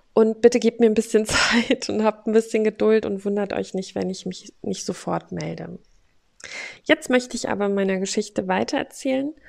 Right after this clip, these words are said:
und knüpfe sozusagen an die zweite Folge an, wo ich beendet <laughs> habe mit der Dolly Buster Therapeutin. Ähm, bei der habe ich noch ein paar Stunden gehabt.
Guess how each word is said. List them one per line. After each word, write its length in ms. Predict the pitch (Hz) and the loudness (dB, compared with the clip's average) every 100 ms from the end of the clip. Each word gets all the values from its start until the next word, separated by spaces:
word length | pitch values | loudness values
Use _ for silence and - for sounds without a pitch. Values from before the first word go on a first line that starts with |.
| - - - - | -20 -20 -20 -4
und 120 | 214 | -2
knüpfe 380 | - 226 226 220 | 2 0 2 0
sozusagen 680 | 196 196 208 190 190 196 196 | 0 -2 0 2 2 -2 -4
an 160 | 190 180 | -4 -4
die 140 | 175 | -4
zweite 440 | - 196 240 277 | -4 -2 0 -2
Folge 500 | 254 233 214 214 - | 0 2 2 0 -4
an, 340 | 202 202 202 196 | -2 -2 -2 -2
wo 60 | |
ich 160 | 196 - | -4 -2
beendet 520 | 202 202 208 202 - | -4 -2 -2 -4 0
<laughs> 0 | |
habe 320 | 208 208 214 196 | 2 4 2 0
mit 220 | 220 214 233 | -2 2 2
der 100 | 202 | 4
Dolly 400 | 208 202 208 196 | 4 4 4 0
Buster 520 | 196 233 - 220 214 | 2 0 0 -2 -2
Therapeutin. 920 | 233 202 202 - 214 208 - 233 302 - - - - - _ - | 0 0 0 0 2 2 0 -2 -2 -10 -14 -12 -14 -16 _ -2
Ähm, 600 | 208 202 202 202 202 196 - | 2 2 0 -2 -4 -6 -10
bei 360 | 50 50 - 196 | -12 -12 0 4
der 240 | 226 247 | 8 8
habe 120 | 262 240 | 6 2
ich 120 | 233 | 0
noch 120 | 220 | -2
ein 160 | 220 196 | -2 -2
paar 140 | 208 | -4
Stunden 600 | - 214 226 226 - 190 | 0 2 2 0 -4 -4
gehabt. 520 | 185 196 277 - - | -2 -2 -4 -6 -20